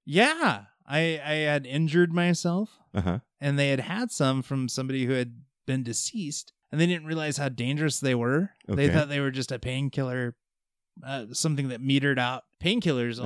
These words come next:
Speaker 1: the
Speaker 2: Uh-huh.
Speaker 1: time. They didn't realize that, like, now they're saying that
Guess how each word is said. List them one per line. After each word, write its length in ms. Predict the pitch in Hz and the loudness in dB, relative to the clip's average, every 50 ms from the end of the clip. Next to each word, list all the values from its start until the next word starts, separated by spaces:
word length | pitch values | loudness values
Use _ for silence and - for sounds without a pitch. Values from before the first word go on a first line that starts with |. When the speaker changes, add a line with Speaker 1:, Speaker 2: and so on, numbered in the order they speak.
| 104 - | -2 -2
Speaker 1:
the 60 | 123 | -2
Speaker 2:
Uh-huh. 40 | - | -2
Speaker 1:
time. 120 | 135 131 131 | -4 -4 -4
They 80 | 131 127 | -4 -6
didn't 160 | 131 131 131 | -6 -8 -8
realize 400 | 131 131 127 123 123 120 107 - | -8 -6 -6 -4 -6 -6 -6 -8
that, 200 | 131 123 127 127 | -10 -12 -12 -12
like, 200 | 123 123 123 127 | -14 -14 -12 -6
now 460 | 131 143 156 156 139 123 120 127 131 | -4 -2 0 0 -2 -4 -4 -6 -8
they're 160 | 127 127 123 | -6 -8 -6
saying 360 | - - 139 127 127 127 127 | -4 -4 -4 -4 -4 -4 -4
that 180 | 123 127 131 - | -6 -6 -8 -8